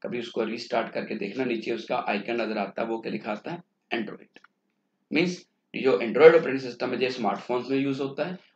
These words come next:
और ये Google की तरफ से तैयार किया गया है। Number चार, Dash is an icon that represents a link to a program। कि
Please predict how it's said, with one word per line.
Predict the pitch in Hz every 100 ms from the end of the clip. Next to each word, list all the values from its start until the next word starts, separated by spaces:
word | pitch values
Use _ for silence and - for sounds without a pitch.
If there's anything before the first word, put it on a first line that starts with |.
| -
और | 139
ये |
Google | 131 127 139 139
की | -
तरफ | 123 -
से | 123
तैयार | 107 107 98 -
किया | 107 95
गया | - -
है। | - - _ _ - - _ _ _ _ _ _ _ _ _ _ _
Number | 123 135 135
चार, | 95 87 - _ _ _ _ _ _
Dash | 147 202 -
is | 147 131
an | 143 135 123
icon | 135 - 98 92 _ _ _ _ - 139
that | 175 180
represents | - 113 120 113 120 -
a | 127 113
link | 123
to | - 123
a | 120
program। | 123 - - - - _ _ _ _ _ _ _ _
कि | 156 175 -